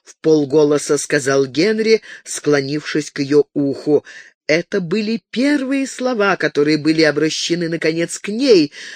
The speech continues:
но они были ей не в радость, потому что в глазах его не блеснуло ни искры нежности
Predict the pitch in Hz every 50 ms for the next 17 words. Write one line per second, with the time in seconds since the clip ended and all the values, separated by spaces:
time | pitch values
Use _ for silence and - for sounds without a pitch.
0 | - _ - 156 165 165 160 160 160 160 160 160 156 156 147 165 170 165 160 165
1 | 160 156 170 175 175 175 180 185 190 175 196 226 302 202 180 165 143 143 143 -
2 | - - - - - - - - 175 185 180 175 170 - 180 190 165 131 151 165
3 | 180 170 175 208 208 202 - 185 190 185 190 196 196 180 175 196 226 - - 190
4 | 220 233 226 226 226 226 240 262 262 - - - 320 349 320 294 - - - -
5 | 202 220 214 202 196 208 214 190 156 165 185 180 - - - 202 208